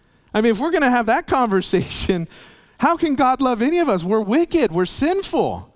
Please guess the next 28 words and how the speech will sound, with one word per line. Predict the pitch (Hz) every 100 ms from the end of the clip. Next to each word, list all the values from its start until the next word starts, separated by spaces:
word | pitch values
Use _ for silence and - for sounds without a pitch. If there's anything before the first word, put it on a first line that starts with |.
| _
We're | 240 277
broken | 294 330 339 330
people. | 262 320 403 330
We're | 180
selfish. | - 302 381 392 403 175 131 - - - _ _ _ _ _ _ _ _ _ _ _ _ _ _ _ _ _ _ _ _ _ _ _ _ _ _ _ _ _ _ _ _ _ _ _ _ _ _ _ _
But | 143
God | 143 135
loves | 135 135 123
the |
unlovable, | 127 123 170 135 101
doesn't | 127 139 98
he? | 92 - _ _ _ _ _ _ _ _ _ _ _ _ _ _ _ _ _ _ _ _
God | 131 131
loves | 135 156 147
the | 135
broken. | 120 135 - 104 - _ _ _ _ _ _ _ _ _ _ _ _ _ _ _ _ _
There | 135 147
is | 139
no | 156
work | 147 160 170
or | 135
effort | 139 156 156
we | 135 131
need | 139 131
to |
do | 117 135 160 123
that | 104 -
keeps | - 143 - -